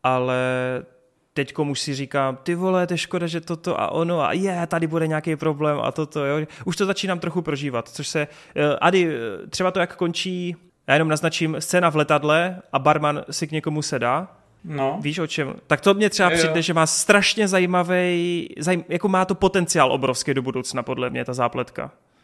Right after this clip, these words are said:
Speaker 1: Jakože se to tam může prostě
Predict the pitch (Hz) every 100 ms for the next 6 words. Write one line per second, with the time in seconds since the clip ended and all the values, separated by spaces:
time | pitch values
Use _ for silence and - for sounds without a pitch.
0 | _ _ _ _ _ _ _ _ - 139
1 | 160 170 190 175 170 175 175 175 175 180
2 | 175 160 - 170